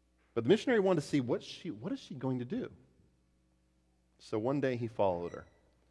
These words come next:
And she took that Bible in the afternoon, just before school was let out. She made her way to the front door of the schoolhouse. And as all the little boys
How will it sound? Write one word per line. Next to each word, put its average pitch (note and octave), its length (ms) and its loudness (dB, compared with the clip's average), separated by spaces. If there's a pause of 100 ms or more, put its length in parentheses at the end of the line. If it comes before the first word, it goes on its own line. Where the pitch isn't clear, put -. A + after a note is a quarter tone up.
(600)
And F#2 100 -10
she G#2+ 80 -6
took F#3+ 220 6
that F3+ 180 8
Bible C3+ 400 8
in C#3 40 6
the C3 120 6
afternoon, B2 580 2
just C#3 240 4
before D3 480 0
school D3 380 2
was A2 180 2
let G#2 160 6
out. G#2 300 6 (180)
She - 160 0
made D#3 220 8
her G#3 60 12
way F3+ 240 10
to E3 100 -4
the C3+ 100 4
front D#3+ 420 4
door C#3 360 8
of A#2+ 120 4
the A#2+ 100 0
schoolhouse. G2 760 -2 (1200)
And G2 100 -2
as G2+ 120 2
all D3+ 260 12
the D3 60 6
little D3 200 8
boys B2+ 680 4